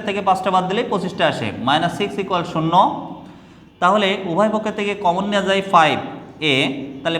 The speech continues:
ফাইভ এ কমন নিলে ফাইভ এ থাকে, আর এ কমন নেওয়া হয়ে গেছে, পাঁচ ছক তিরিশ, এ থাকছে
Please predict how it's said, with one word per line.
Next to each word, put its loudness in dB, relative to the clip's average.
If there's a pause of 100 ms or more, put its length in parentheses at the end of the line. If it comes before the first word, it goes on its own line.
ফাইভ 4 (100)
এ 2 (140)
কমন -4
নিলে -2 (140)
ফাইভ 4 (200)
এ 0 (140)
থাকে, 2 (500)
আর 4 (260)
এ 0
কমন 0
নেওয়া 0
হয়ে -2
গেছে, -4
পাঁচ 0
ছক -4
তিরিশ, 0 (440)
এ 2 (100)
থাকছে 0